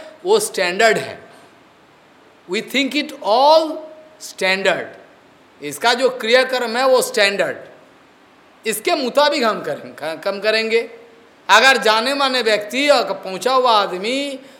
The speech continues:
शास्त्रों का मुताबिक क्रियाक्रम करे, अच्छा आदमी है,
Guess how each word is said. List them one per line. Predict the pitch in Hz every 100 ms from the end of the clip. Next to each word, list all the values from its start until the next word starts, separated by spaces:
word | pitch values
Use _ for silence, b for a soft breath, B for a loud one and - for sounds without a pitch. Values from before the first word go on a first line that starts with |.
| B
शास्त्रों | - 214 208 208 214
का | 214
मुताबिक | 196 170 185 190 202 202
क्रियाक्रम | 190 208 208 208 208
करे, | 202 208 220 247
अच्छा | 240 - - 220
आदमी | 220 202 208
है, | 180 208 262 269